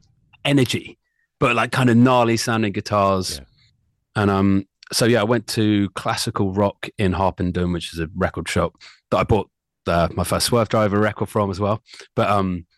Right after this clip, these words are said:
Speaker 1: yes, uh, yeah, I bought, I wanted to buy Buddy Holly, but they had Say It Ain't So. That was the only one they had. And, um, yeah, so I just took that home and I was like, "This is really cool. This
Speaker 2: Yeah.
Speaker 1: song is, like,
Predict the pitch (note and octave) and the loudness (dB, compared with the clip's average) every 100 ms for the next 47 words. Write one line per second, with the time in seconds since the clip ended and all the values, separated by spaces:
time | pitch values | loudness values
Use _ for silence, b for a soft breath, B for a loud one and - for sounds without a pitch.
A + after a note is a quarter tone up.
0 | B B B - A2 G2+ - G#2+ G#2 G2+ | B B B -2 0 -2 -2 0 2 2
1 | G#2 G#2 B2 F#2 F#2 G2 A2 A2+ G#2+ B2+ | 0 0 -2 -2 -6 -2 0 0 0 0
2 | B2 F#2+ - A#2 G#2+ G#2 F#2+ F#2 G2+ F#2 | 0 -2 0 2 2 0 0 0 0 -2
3 | E2+ F#2+ - F#2+ F2 F2+ E2+ - - F2+ | -2 -4 -2 -4 -2 -4 -4 -6 -2 -2
4 | F2 E2 - G2 E2+ E2 - _ _ _ | -4 -6 -4 0 0 -2 -8 _ _ _
5 | _ _ _ - - F2 F2 E2+ E2 D#2+ | _ _ _ -6 -4 0 0 2 0 -2
6 | E2 D#2 - - _ E2+ D#2 D2+ D#2 - | -4 -6 -10 -20 _ -8 -6 -6 -8 -10
7 | _ _ _ _ _ C#3 A3+ - - - | _ _ _ _ _ -2 -2 -6 -10 -4
8 | G2 F2 - G2+ F2+ F2+ G#2 F2+ E2+ E2 | -2 -2 -4 -2 0 0 0 0 -4 -8
9 | E2+ - E2 - - _ _ A#2+ - E3+ | -8 -6 -6 -8 -20 _ _ -2 2 2
10 | F3 - G2+ F#2 - A2 - C3+ A#2 A2 | 2 2 -2 -2 -6 -2 0 2 0 -2
11 | G2+ | -4